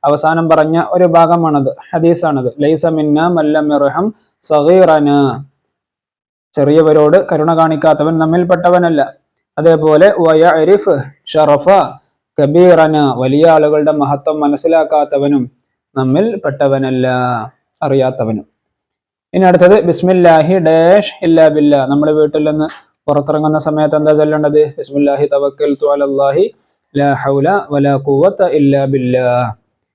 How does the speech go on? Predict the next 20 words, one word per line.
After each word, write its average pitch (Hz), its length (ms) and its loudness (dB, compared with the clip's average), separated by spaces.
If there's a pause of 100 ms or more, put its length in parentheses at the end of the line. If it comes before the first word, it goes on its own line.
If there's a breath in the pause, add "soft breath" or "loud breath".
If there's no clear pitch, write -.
(160)
ഇതാണ് 139 360 -2 (220)
നാലാം 139 300 -2
ക്ലാസ്സിലെ 131 440 -4 (720)
ദുറൂസുൽ 151 480 0
ഇഹ്സാനിന്റെ 139 580 -2 (260 loud breath)
ഒരു 147 140 -2
മോഡൽ 131 340 0
ക്വസ്റ്റ്യൻ 143 400 -4
പേപ്പർ. 127 320 -4 (880)
വിദ്യാർത്ഥികൾ 143 560 -2
നിർബന്ധമായും 151 680 0 (180)
എല്ലാ 147 280 2
പാഠങ്ങളും 143 560 0
ആവർത്തിച്ച് 139 460 -4
വായിക്കുകയും 143 640 -2 (760)
എഴുതാനുള്ളതൊക്കെ 143 800 2
എഴുതി 147 280 2
പ്രാക്ടീസ് 156 480 -4
ചെയ്യുകയും 143 480 0
ചെയ്യണം. 139 380 -2